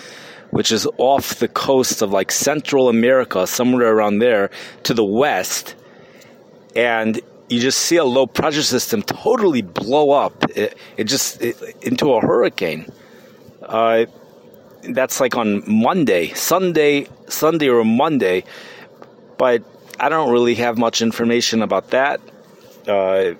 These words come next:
and it looks like it's gonna quickly weaken if anything does happen. So it's probably just gonna be a tropical storm at best. Probably a tropical storm.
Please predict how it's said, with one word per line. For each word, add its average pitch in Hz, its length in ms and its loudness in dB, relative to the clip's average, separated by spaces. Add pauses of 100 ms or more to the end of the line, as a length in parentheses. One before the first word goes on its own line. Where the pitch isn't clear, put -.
(440)
and 117 120 0
it 107 260 -4
looks 127 280 -2
like 120 180 0
it's 107 140 -4
gonna 110 200 -4
quickly 113 400 -4
weaken 98 540 -4
if 80 120 -6
anything 104 380 -2
does 107 240 0
happen. 90 440 -6
So 95 240 -2 (960)
it's - 160 -14
probably 156 460 0
just 104 260 -4
gonna 104 160 -2
be 95 140 0
a 92 60 0
tropical 101 560 -2
storm 117 880 -2
at 90 200 -4
best. - 500 -4 (1900)
Probably 151 380 0
a 101 40 0
tropical 95 480 -2
storm. 98 540 -4